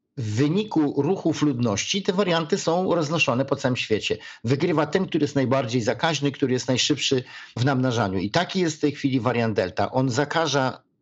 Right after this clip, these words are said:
trzy razy bardziej niż wariant pierwotny, ten z Wuhan. Po drugie, jest znacznie szybszy w uruchomieniu swojej produkcji, czyli jakby w rozmnażaniu się w,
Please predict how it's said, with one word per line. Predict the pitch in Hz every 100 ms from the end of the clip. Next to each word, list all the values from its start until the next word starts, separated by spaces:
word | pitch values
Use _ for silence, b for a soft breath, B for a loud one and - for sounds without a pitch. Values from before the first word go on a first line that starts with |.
| _
trzy | - - 185
razy | 170 139
bardziej | 139 131 107 107 107
niż | 123 123 - -
wariant | 104 127 117 104
pierwotny, | 123 113 113 110 104 98
ten | 107
z | 92
Wuhan. | 101 - 104 147 - B B B B
Po | 156
drugie, | 151 151 143 151 151 151 B B B B
jest | 123 135 135 - - -
znacznie | 110 113 156 147 151
szybszy | 131 - 160 - 175 170 -
w | 120 107 113 - - -
uruchomieniu | - 165 156 - 151 165 165 151
swojej | - 147 139
produkcji, | 135 127 127 113 - -
czyli | 127 123
jakby | 123 117 127 123 -
w | 98 117
rozmnażaniu | 123 135 135 143 127 156 139
się | 127 135
w, | 104